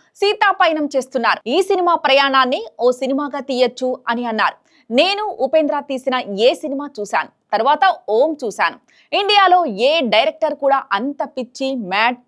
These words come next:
కన్ఫ్యూజన్‌గా సినిమాలు తీయలేదు. ఇప్పటికీ ఏ సినిమా చూస్తే అలానే అనిపిస్తుంది. ఓం, ఏ, ఉపేంద్ర ఈ మూడు సినిమాలు తీసిన ఏ డైరెక్టర్ అయినా రిటైర్ అయిపోవచ్చు. నేనైతే ఆ మూడు సినిమాలు చేసి రిటైర్ అయిపోయేవాణ్ణి. అలాంటి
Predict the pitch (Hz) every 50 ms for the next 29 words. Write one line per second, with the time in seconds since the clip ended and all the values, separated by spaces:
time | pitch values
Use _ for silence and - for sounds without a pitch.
0 | - 202 202 220 220 240 226 214 254 240 220 233 214 - - 202 196 208 214 220
1 | 208 208 - 185 196 202 202 196 196 - - _ _ _ _ _ _ - 262 339
2 | - - 392 392 403 427 330 330 339 320 269 226 202 220 262 - - 311 285 269
3 | 277 262 262 269 262 247 - - 294 277 247 285 - _ - - 180 202 214 240
4 | 277 277 262 254 254 269 247 - - 254 233 202 - - - _ _ _ _ _
5 | _ 226 247 277 302 320 320 330 311 - - 202 226 262 311 339 339 349 - _
6 | _ _ 233 262 254 339 359 339 302 320 330 277 294 - _ _ _ 285 330 349
7 | 320 277 269 294 330 370 392 403 403 415 359 - 359 359 339 330 320 320 320 311
8 | 294 302 - 330 285 285 269 208 202 233 285 311 254 294 277 285 294 - - 294
9 | 262 269 269 247 240 240 247 - 208 247 262 254 262 262 254 254 240 214 233 240
10 | 220 208 185 190 - 170 - _ _ _ _ _ _ 247 269 311 359 392 403 403
11 | 381 440 403 381 381 349 339 339 349 370 - 349 320 320 311 302 294 285 294 285
12 | 277 269 381 392 466 427 240 220 254 269 269 254 240 240 226 240 233 226 220 202
13 | 202 185 180 170 143 - _ _ _ _ _ - 185 196 247 311 370 392 381 381
14 | 370 330